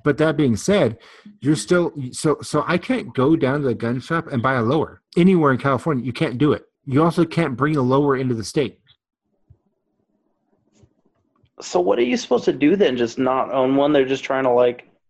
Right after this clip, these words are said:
Speaker 1: Yeah.
Speaker 2: extinct them?
Speaker 1: Yeah. Also, if I were, if, if, if something were to happen to me, and say I had a will, and I willed everything in my, that I owned to my wife.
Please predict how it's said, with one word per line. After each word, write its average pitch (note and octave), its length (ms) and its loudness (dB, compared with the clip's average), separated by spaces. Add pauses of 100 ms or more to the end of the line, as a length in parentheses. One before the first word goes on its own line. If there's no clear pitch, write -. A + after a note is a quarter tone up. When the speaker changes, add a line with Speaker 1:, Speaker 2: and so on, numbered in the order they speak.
(300)
Speaker 1:
Yeah. - 60 -2
Speaker 2:
extinct D3 580 0
them? F3 240 0 (680)
Speaker 1:
Yeah. E3 240 0 (840)
Also, E3+ 500 0 (160)
if C#3+ 200 -2
I C#3 100 0
were, F3+ 280 0
if, C3 180 -2
if, C#3 280 -4
if C#3+ 380 -2
something F3+ 300 -2
were F3+ 120 0
to B2+ 60 0
happen A#2 360 -2
to D#3+ 60 -2
me, G3+ 260 -2 (260)
and B2+ 340 0
say F3 220 2
I F3+ 120 2
had C#3+ 220 0
a C3 80 4
will, G#2 420 0 (300)
and A#2+ 160 -2
I C#3+ 80 0
willed C#3 540 0
everything C3+ 800 0
in B2 280 0
my, A#2+ 480 0 (640)
that B2+ 240 -2
I C3 200 -2
owned A#2+ 440 0
to A#2+ 120 -4
my A2+ 140 0
wife. F#2 400 -4